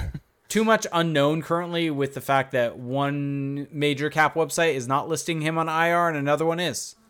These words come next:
Speaker 1: Yeah.
Speaker 2: So,
Speaker 1: Yeah,
Speaker 2: little
Speaker 1: we have
Speaker 2: bit
Speaker 1: no
Speaker 2: of
Speaker 1: clue.
Speaker 2: Yeah, Skylar brought up, "Haven't seen it announced, but yeah, Puckpedia has Leo on I R to start the season." Yeah, so, uh, we'll have to see there. Uh, Duck said, uh, "Predictions for one or more of these players, A H,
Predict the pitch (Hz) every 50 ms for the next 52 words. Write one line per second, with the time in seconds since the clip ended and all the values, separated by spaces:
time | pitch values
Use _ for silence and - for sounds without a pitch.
0 | _ _ _ _ _ - - 143 131 123 120 120 117 117 117 110 - _ _ _
1 | _ _ _ _ _ _ _ _ _ 139 131 156 170 165 175 175 170 117 101 -
2 | - 107 98 98 98 - _ _ _ _ - 156 151 143 127 120 117 120 117 -
3 | - 165 151 147 143 135 131 131 127 127 123 123 - 131 143 147 143 139 - 156
4 | 147 143 135 131 123 123 123 - - 131 123 117 110 107 - 120 120 - - -
5 | 123 117 113 113 107 107 110 98 98 101 110 107 101 101 101 104 98 98 98 95
6 | 92 92 90 - - 101 92 - - - 98 90 87 92 101 101 82 82 - 113
7 | 113 110 - - - - _ _ _ _ - 117 113 113 110 110 107 104 101 101
8 | - _ _ _ _ _ - 156 165 160 143 - - - 156 147 135 135 131 127
9 | 117 - - - _ _ _ _ 143 139 139 139 139 135 135 135 135 135 139 135
10 | 135 - 202 190 - - 196 196 185 180 175 170 165 156 - - 170 208 214 208
11 | 220 220 214 - - 185 160 143 139 170 190 214 208 190 180 175 175 170 160 170
12 | 170 - - - 156 147 143 143 143 139 131 139 - - - - 151 156 156 156
13 | 143 -